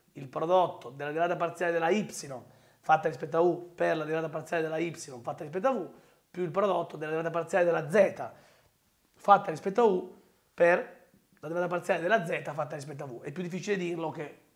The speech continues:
farlo. Eh, no, ma questo l'abbiamo già fatti. La x rispetto a u è un, eh, sen v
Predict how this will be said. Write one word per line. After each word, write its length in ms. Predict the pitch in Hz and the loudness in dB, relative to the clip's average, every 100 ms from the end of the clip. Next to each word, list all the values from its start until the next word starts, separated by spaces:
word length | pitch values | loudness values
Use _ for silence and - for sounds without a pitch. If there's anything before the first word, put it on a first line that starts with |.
| _ _ _ _ _ _ | _ _ _ _ _ _
farlo. 720 | _ 143 123 120 123 120 - _ _ _ _ _ _ - | _ -2 -2 -2 -8 -14 -20 _ _ _ _ _ _ -8
Eh, 500 | 160 151 147 135 120 | -4 -2 -2 -4 -8
no, 120 | 113 | -4
ma 120 | 127 120 | -2 -2
questo 180 | 175 | -4
l'abbiamo 240 | 143 135 143 | -4 -4 0
già 100 | 180 | 0
fatti. 600 | - 220 - 151 - 131 | 6 6 6 -4 -14 -4
La 140 | 147 | 0
x 500 | 170 185 - 165 135 | 0 -2 -6 -10 -10
rispetto 380 | 139 139 160 151 | -10 -8 -8 -2
a 20 | |
u 240 | 165 165 165 | 0 -2 -6
è 220 | 156 151 160 | -10 -10 -8
un, 220 | 160 143 127 120 - _ _ | -10 -8 -12 -14 -20 _ _
eh, 260 | 123 113 | -14 -12
sen 240 | 107 151 151 | -6 -6 -2
v 380 | 165 220 - | -4 -4 -10